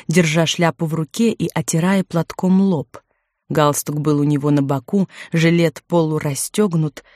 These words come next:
как после путешествия, после борьбы или после долгого страшного усилия. Едва завидя тестя, он закричал: «Победа! Дело улажено!»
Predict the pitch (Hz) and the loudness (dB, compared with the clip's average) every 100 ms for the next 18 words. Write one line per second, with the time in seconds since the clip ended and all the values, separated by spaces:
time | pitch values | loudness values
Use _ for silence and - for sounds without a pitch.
0 | _ - 190 - 185 170 170 - - 165 | _ -6 -6 -4 -2 -2 -2 -6 -6 -4
1 | - 226 - - 196 190 185 - 147 139 | 0 0 -2 -4 -2 -2 -4 -2 -2 -2
2 | 147 135 139 139 147 208 - - - - | -2 0 0 0 0 0 -2 -12 -6 4
3 | 262 262 220 220 - 175 156 214 208 175 | 4 4 2 0 0 0 2 2 2 -2
4 | 175 170 - - 139 - 147 139 143 - | -4 -4 -4 -2 -2 -2 -4 -4 -4 -4
5 | 160 - - 151 123 127 123 - _ _ | -4 -2 0 0 -2 -4 -8 -14 _ _
6 | _ _ _ _ _ - 175 165 175 160 | _ _ _ _ _ 0 2 4 2 2
7 | 165 165 151 143 208 214 - 185 180 - | 2 0 -2 -2 -2 -2 -2 -4 -6 -6
8 | - 156 151 147 156 143 - 123 113 _ | 0 2 4 2 -2 -2 -2 -4 -8 _
9 | _ _ _ _ _ - - 185 214 233 | _ _ _ _ _ -4 -2 2 2 4
10 | 220 180 165 139 _ _ - 151 196 220 | 2 2 -2 -6 _ _ -4 4 6 6
11 | 233 - - 226 247 254 220 208 190 175 | 4 0 -2 0 2 2 0 -2 -4 -6